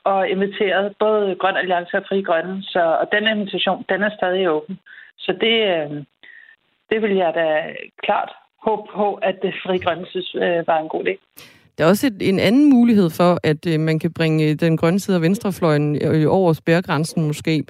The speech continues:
Speaker 2: Øh, Sikandar Siddique, han afviser jo egentlig at melde sig ind i, øh, Alternativet. Til gengæld så ser han gerne, at Alternativet nedlægger sig selv, og så melder sig ind hos ham i, øh, Fri Grønne.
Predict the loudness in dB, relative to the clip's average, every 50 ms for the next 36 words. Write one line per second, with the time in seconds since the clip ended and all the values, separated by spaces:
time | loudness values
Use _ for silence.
0 | -12 -20 -20 -20 -20 -20 -4 0 2 2 2 0 -2 -6 -10 -10 -12 -12 -14 -14
1 | -16 -14 -4 -2 0 2 2 2 2 4 2 2 2 2 0 0 2 4 4 4
2 | 4 4 0 -2 0 0 0 0 2 2 2 2 0 0 0 0 -2 0 0 2
3 | 4 4 4 4 2 0 -4 -2 0 2 4 4 4 4 4 2 0 0 0 -2
4 | 0 0 -2 -4 -2 -2 -2 0 0 0 2 2 2 2 2 0 -2 -2 -2 -4
5 | 0 2 2 4 4 4 2 2 0 2 2 2 0 0 0 -2 -2 -2 -2 0
6 | 2 2 4 2 0 2 2 4 4 4 2 -2 -6 -20 -20 -20 -20 -20 _ 0
7 | 4 4 6 6 4 2 2 2 0 0 2 2 2 2 2 0 0 2 4 4
8 | 6 6 4 4 2 2 2 0 2 4 2 2 2 2 2 2 2 2 2 2
9 | 2 2 2 0 -2 -4 0 2 4 4 4 4 2 -2 -8 0 2 2 2 2
10 | 2 2 4 4 6 4 4 2